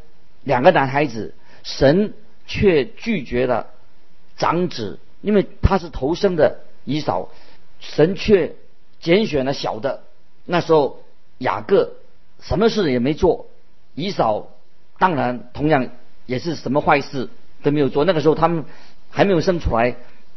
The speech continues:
也不能做什么好事，也不能做什么坏事。问题不在于出生的先后，也不在于他们的个性，也不在于他们的行为。保罗说得很清楚，是在乎招人的主，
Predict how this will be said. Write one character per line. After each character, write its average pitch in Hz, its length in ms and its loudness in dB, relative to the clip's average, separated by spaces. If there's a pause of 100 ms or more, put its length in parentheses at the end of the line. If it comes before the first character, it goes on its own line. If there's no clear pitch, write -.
也 131 140 8
不 147 100 2
能 190 160 6
做 196 140 10
什 147 100 4
么 156 60 4
好 123 180 4
事， 143 160 -4
也 123 80 4
不 113 80 -2
能 160 100 2
做 160 140 6
什 127 80 2
么 139 80 0
坏 135 180 2
事。 123 240 -4 (420)
问 214 260 6
题 139 400 0 (260)
不 127 100 4
在 160 180 6
于 131 180 0
出 - 240 0
生 151 180 2
的 127 80 4
先 139 220 2
后， 135 260 2 (320)
也 139 220 6
不 156 120 -6
在 175 180 6
于 151 120 -2
他 147 140 0
们 143 160 -2
的 117 180 0 (220)
个 170 220 8
性， 151 220 2
也 113 80 2
不 117 140 -2
在 143 140 6
于 127 80 0
他 131 160 0
们 127 80 -2
的 123 60 0
行 131 260 -4
为。 104 260 0 (340)
保 117 140 4
罗 123 160 6
说 156 160 6
得 139 60 6
很 107 160 0
清 135 180 -2
楚， 101 200 -6 (180)
是 180 180 -2
在 143 300 2
乎 131 340 -4 (400)
招 196 420 6
人 139 300 4
的 131 140 0
主， 107 480 -4